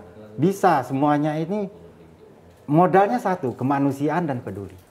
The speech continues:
Nah, ketika kita ada rasa kemanusiaan dan kita ada rasa peduli dengan sesama, maka, eh,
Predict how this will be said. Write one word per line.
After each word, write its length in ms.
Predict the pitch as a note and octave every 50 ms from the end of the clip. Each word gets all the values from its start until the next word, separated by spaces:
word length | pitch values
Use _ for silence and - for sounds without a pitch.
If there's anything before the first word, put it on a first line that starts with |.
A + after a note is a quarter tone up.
| _ _ _ _ - C#3+ - - - - - - - - - -
Nah, 80 | F#2 G2
ketika 380 | - - B2+ - F#3+ F#3 G#3+ F#3+
kita 320 | - - F3 - D#3+ C#3+
ada 160 | C3 C3+ C3+
rasa 240 | D#3+ F#3+ F#3 - F3+
kemanusiaan 800 | - D3+ C#3+ C#3 C3 B2+ B2+ B2 - C3 A#2 G#2+ G#2+ A2 A#2 A2+
dan 240 | G#2 G#2+ G#2 G2+ -
kita 320 | - E3+ - - C3 A2+
ada 160 | A#2 A2 A2 G#2+
rasa 320 | G#2 G#2 - - G2+ -
peduli 560 | - - A2 A2 C#3 E3+ G3 F#3+ D#3+ C3 A#2
dengan 400 | G2+ G2 G2 G2 F#2+ F#2 F#2+ F#2 - - -
sesama, 640 | - - G#2+ G2 - F2 F2+ F2 G2 A#2+ D3 D#3 D#3 - - - - - - - -
maka, 500 | A2+ A2+ A2 - D3 D#3 F3 G3+ G3+ G3 - - - - - - - - -
eh, 480 | - G#2+ A2 G#2+ G2+ G#2 G2 G2 F#2+